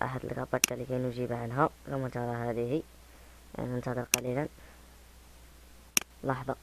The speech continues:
سوف أعود. بعد مرور هذه الثواني يا أخي، ننتظر ثلاث ثواني، ثم نجيب على هذه الكابتشا. كما يعطينا خمسة، نضغط على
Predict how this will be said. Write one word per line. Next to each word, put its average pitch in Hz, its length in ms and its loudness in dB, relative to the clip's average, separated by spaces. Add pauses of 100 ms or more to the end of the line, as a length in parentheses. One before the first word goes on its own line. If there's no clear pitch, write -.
(120)
سوف 131 160 -8
أعود. 127 260 -4 (460)
بعد 135 220 12
مرور 131 300 8
هذه 117 240 -2
الثواني 117 440 4
يا 113 140 2
أخي، 120 160 6
ننتظر 120 340 4
ثلاث 117 300 2
ثواني، 120 420 2 (420)
ثم 160 160 10
نجيب 135 340 8
على 127 140 6
هذه 117 280 0
الكابتشا. - 600 -4 (180)
كما 131 160 2
يعطينا 120 460 0
خمسة، 123 540 -2
نضغط - 320 4
على 120 160 -6